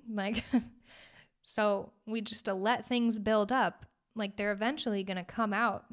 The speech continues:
in a way that usually ends up being worse than if we had just dealt with them and addressed them when they first showed up. So we want to catch things before they build up because they don't just go away, uh, just because you decided you were gonna force yourself not to deal with it.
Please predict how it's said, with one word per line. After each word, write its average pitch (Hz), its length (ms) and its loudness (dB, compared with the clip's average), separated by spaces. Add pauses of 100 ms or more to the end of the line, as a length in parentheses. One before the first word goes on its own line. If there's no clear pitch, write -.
in 214 120 -4
a 202 60 -2
way 214 160 2
that 202 200 0
usually 277 420 -2
ends 311 220 2
up 254 180 2
being 269 220 0
worse 247 300 0
than 233 160 -2
if 226 200 -2
we 220 100 0
had 202 100 0
just 196 280 -4
dealt 190 240 0
with 202 180 -4
them 170 320 -4 (640)
and 180 100 -6
addressed 208 540 2
them 185 380 -2 (140)
when 196 200 -2
they 175 120 -2
first 220 360 -2
showed - 260 -6
up. - 240 -10 (240)
So 180 520 0 (420)
we 240 120 0
want 285 200 4
to 269 100 0
catch 254 360 2
things 240 220 0
before 214 340 2
they 262 120 4
build 269 300 2
up 165 220 0 (220)
because 190 540 -4 (160)
they 208 120 0
don't 202 280 0
just - 240 -2
go 240 160 6
away, 226 400 4 (500)
uh, 185 240 2
just 190 220 -6
because 208 280 2
you 190 60 -2
decided 196 600 0
you 185 60 -4
were 185 80 -4
gonna 185 160 -4
force 202 360 -2
yourself 180 460 -4
not 185 240 -4
to 202 100 -4
deal 277 220 6
with 175 160 -2
it. - 240 -12